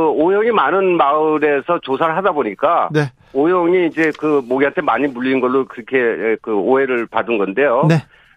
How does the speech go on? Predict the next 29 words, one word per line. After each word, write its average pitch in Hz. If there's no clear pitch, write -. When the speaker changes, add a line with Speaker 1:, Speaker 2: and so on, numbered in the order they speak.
Speaker 1:
어, 135
O형의 202
성격이 196
이제 190
뭐 170
과학적으로 180
그, 180
어, 147
근거가 170
없는 143
거지만 143
활발하고 180
아주 120
액티브하고, 147
어, 151
이렇게 151
몸에 170
활동력이 175
많은 160
사람들이 151
있다면은 156
Speaker 2:
네. 147
Speaker 1:
모기가 143
글로 113
갈 92
수 -
있어요. 76
Speaker 2:
예. 147
자, 165